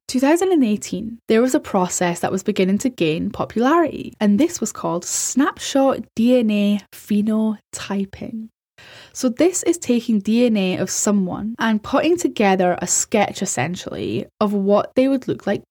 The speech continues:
based off this D N A you have. How insane is that? So you can get,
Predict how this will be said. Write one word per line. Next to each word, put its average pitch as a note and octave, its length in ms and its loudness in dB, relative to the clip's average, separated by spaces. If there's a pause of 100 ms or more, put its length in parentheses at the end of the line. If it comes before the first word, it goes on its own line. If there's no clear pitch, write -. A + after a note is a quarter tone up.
based F3 420 0
off F3 380 -4
this F#3 180 -2
D F3+ 220 0
N F#3 100 0
A C#4 80 4
you C#4+ 200 2
have. A#3 320 -14 (640)
How D4 540 2
insane A#3+ 680 2
is G3 180 0
that? F#3+ 280 0
So G3+ 100 -4
you G3 160 -2
can A3+ 160 0
get, G#3 280 2